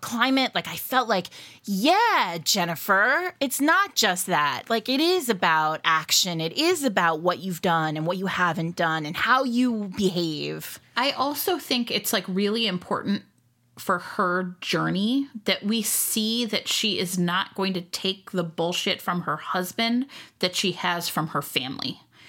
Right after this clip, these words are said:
Speaker 1: Yes.
Speaker 2: Right? So we see her making
Speaker 1: She
Speaker 2: this
Speaker 1: expects better of him.
Speaker 2: Yes. She's like, and, and so we know that then when she leaves them behind,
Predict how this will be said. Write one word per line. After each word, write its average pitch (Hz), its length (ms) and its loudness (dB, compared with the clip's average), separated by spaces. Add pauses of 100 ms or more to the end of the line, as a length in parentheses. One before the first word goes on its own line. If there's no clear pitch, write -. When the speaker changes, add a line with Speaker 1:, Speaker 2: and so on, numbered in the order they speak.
(100)
Speaker 1:
Yes. 180 480 -2
Speaker 2:
Right? 190 260 0
So 208 120 0
we 202 60 0
see 247 380 -2
her 262 220 0
making 220 400 0
Speaker 1:
She 208 160 4
Speaker 2:
this 277 120 0
Speaker 1:
expects - 300 2
better 381 220 2 (100)
of 233 100 -2
him. 151 340 0
Speaker 2:
Yes. - 540 -2
She's 208 360 0
like, 185 140 0 (240)
and, 214 260 0
and 226 180 0
so 247 160 0
we 240 180 2
know 240 420 2
that 202 220 -4
then 196 200 0
when 196 120 0
she 196 200 -2
leaves 196 360 -2
them 190 160 0
behind, 180 760 -2